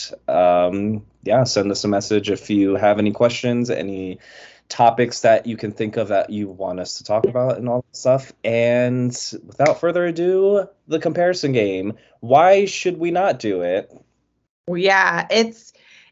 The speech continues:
Speaker 2: it's supernatural to, <laughs> Supernatural, like the T V show. No, it's
Speaker 1: Yeah.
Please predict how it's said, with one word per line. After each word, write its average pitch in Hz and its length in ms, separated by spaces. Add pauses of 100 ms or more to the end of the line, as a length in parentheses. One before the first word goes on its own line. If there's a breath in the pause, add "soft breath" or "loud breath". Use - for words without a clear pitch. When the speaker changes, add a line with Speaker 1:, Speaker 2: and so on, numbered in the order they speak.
Speaker 2:
it's 277 240
supernatural 185 1500
to, 185 400 (160)
<laughs> 175 160
Supernatural, 165 680
like 170 60
the 170 60
T 175 120
V 175 80
show. 180 120 (320 loud breath)
No, 220 160
it's 233 220
Speaker 1:
Yeah. 233 220